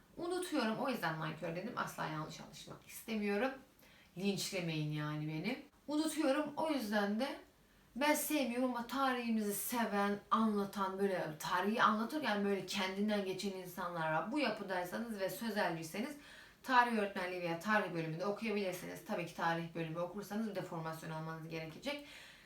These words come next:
Tarih öğretmenliği bölümü ülkemizde yedi üniversitede, tarih bölümü ise yüz, yüz on iki üniversitede var. Tarih öğretmenliği iki bin yirmi bir yılında en yüksek Gazi üç yüz elli bir, dokuz Eylül üç yüz otuz yedi puanla almış.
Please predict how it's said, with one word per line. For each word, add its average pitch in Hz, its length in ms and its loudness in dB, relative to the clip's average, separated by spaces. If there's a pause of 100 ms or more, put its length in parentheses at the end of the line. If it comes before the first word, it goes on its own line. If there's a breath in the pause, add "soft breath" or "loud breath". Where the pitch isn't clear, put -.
(360 loud breath)
Tarih 311 360 8
öğretmenliği 262 720 2
bölümü 208 500 2 (140)
ülkemizde 190 600 -2
yedi 170 580 0
üniversitede, 247 800 0
tarih 226 500 2
bölümü 185 420 2
ise 233 240 -4 (180)
yüz, 180 360 -6
yüz 202 260 -2
on 214 160 2
iki 185 200 -6
üniversitede 156 600 -4
var. 214 200 0 (500 loud breath)
Tarih 285 300 6
öğretmenliği 240 720 0
iki 214 220 -6
bin 196 100 -2
yirmi 190 320 -4
bir 233 140 -4
yılında 202 300 -8
en 202 280 -4
yüksek 160 500 -8
Gazi 170 500 0
üç - 120 -16
yüz 165 120 -8
elli 180 320 -2
bir, 220 240 0
dokuz 185 320 -4
Eylül 170 280 -4
üç 175 200 -10
yüz 156 100 -8
otuz 156 300 -8
yedi 165 260 -4
puanla 233 520 4
almış. 233 280 2